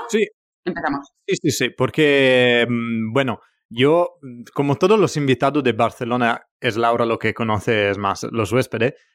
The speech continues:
Speaker 1: y yo de normal me dice, "Ah, hablamos con él que hace esas cosas", y digo, "Ah, qué chulo". Y viendo un poco el Instagram de Ferran, eh, sabiendo un poco lo que hace, me ha flipado mucho un tema que es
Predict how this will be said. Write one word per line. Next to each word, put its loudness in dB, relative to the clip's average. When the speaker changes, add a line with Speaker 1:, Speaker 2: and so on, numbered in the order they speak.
Speaker 1:
y -6
yo 2
de 2
normal 0
me 0
dice, 0
"Ah, 2
hablamos -2
con 0
él 2
que -2
hace 0
esas -4
cosas", -2
y -2
digo, 2
"Ah, 0
qué -4
chulo". -2
Y 4
viendo 2
un -2
poco 0
el 0
Instagram 0
de 2
Ferran, -2
eh, 0
sabiendo -4
un -8
poco -4
lo 0
que -2
hace, -2
me -2
ha -4
flipado -2
mucho 0
un -6
tema -2
que -2
es -6